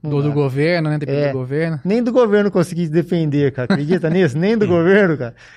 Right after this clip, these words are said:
Speaker 1: Porque como eu tinha saído da empresa lá fazia mais de dois anos,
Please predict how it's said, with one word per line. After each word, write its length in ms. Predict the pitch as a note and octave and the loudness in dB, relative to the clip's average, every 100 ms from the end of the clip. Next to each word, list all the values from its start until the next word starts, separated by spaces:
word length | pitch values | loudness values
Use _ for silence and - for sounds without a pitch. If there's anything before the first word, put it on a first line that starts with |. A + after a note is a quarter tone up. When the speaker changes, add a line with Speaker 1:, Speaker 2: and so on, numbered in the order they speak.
| - _ | -20 _
Speaker 1:
Porque 320 | E3+ D#3+ F#3 | -2 2 0
como 300 | F3+ G3 G#3 | 0 0 4
eu 180 | G3+ F3+ | 4 4
tinha 200 | - D#3+ | 0 -4
saído 260 | - D#3+ D3+ | -2 -2 -2
da 100 | D#3+ | -2
empresa 520 | D3 D3+ E3 D3 D3 | -2 0 0 0 0
lá 340 | D3 D3+ C#3+ B2 - _ | 0 -2 -4 -8 -16 _
fazia 280 | - D3+ D3+ | -6 -4 -4
mais 220 | D3 D#3+ | -4 -4
de 60 | C#3+ | -2
dois 260 | D3+ C3+ | -2 0
anos, 320 | E3+ G#3+ D#3+ | 0 0 -2